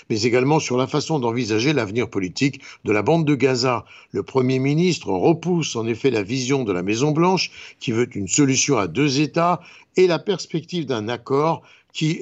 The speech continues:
scellerait la fin de la guerre, mais il évite d'exclure la possibilité d'un État palestinien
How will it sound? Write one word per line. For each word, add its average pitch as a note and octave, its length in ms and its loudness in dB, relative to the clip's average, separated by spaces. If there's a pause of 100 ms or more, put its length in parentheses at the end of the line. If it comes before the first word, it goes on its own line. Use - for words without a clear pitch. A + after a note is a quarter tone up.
(100)
scellerait C#3 480 2
la B2+ 100 0
fin C3 220 -2
de A2+ 80 -2
la G#2 100 -2
guerre, A2 300 0 (320)
mais C3+ 180 2
il D3 160 2
évite E3 400 2
d'exclure F3 640 0
la G#3 80 -2
possibilité C3+ 640 -2
d'un A#2 180 -2
État G2+ 220 -2
palestinien C#3 800 -2